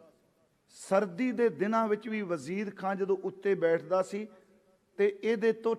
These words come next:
ਠੰਡ ਲੱਗਦੀ ਸੀ, ਪਾਣੀ ਨੂੰ ਛੂਹ ਕੇ ਜਦੋਂ ਹਵਾ ਆਉਂਦੀ ਸੀ ਤੇ ਉਹ ਠੰਡੀ ਲੱਗਦੀ ਸੀ, ਇਸ ਕਰਕੇ ਇਹਨੂੰ ਠੰਡਾ ਬੁਰਜ ਕਹਿੰਦੇ ਸਨ। ਤੁਸੀਂ ਯਾਦ ਰੱਖਿਓ,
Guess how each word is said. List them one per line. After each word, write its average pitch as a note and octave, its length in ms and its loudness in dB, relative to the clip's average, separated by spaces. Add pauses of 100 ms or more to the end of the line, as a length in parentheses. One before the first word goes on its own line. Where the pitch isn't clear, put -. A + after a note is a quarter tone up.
ਠੰਡ G3+ 260 0
ਲੱਗਦੀ F3+ 440 2
ਸੀ, F3+ 160 -6
ਪਾਣੀ F#3+ 560 0
ਨੂੰ A3+ 160 0
ਛੂਹ A#3+ 440 -4
ਕੇ A3 120 0
ਜਦੋਂ G3 260 2 (100)
ਹਵਾ D#3+ 340 2
ਆਉਂਦੀ F#3 320 -4
ਸੀ A#3 140 -10
ਤੇ G3+ 140 -6
ਉਹ G3+ 60 0
ਠੰਡੀ G3 380 -4
ਲੱਗਦੀ D3 340 0
ਸੀ, C3 180 -12 (520)
ਇਸ G#3+ 180 -2
ਕਰਕੇ F3 340 -6
ਇਹਨੂੰ E3+ 120 -6
ਠੰਡਾ E3 380 -4
ਬੁਰਜ C3+ 280 -8
ਕਹਿੰਦੇ B2+ 340 -12
ਸਨ। - 180 -20 (920)
ਤੁਸੀਂ D#3+ 180 -6
ਯਾਦ C#3+ 260 2
ਰੱਖਿਓ, C#3+ 420 -4